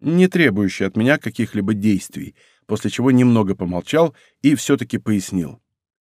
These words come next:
"Инициирован суд права и чести над членами рода Тойотоми". "Что?" поднял брови Тейджо. "Да с какого? Что вообще?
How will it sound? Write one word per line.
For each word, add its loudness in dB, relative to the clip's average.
"Инициирован 4
суд -4
права 2
и -6
чести -2
над 2
членами 2
рода 2
Тойотоми". 2
"Что?" 2
поднял 4
брови 2
Тейджо. -2
"Да 2
с -8
какого? 4
Что 0
вообще? 4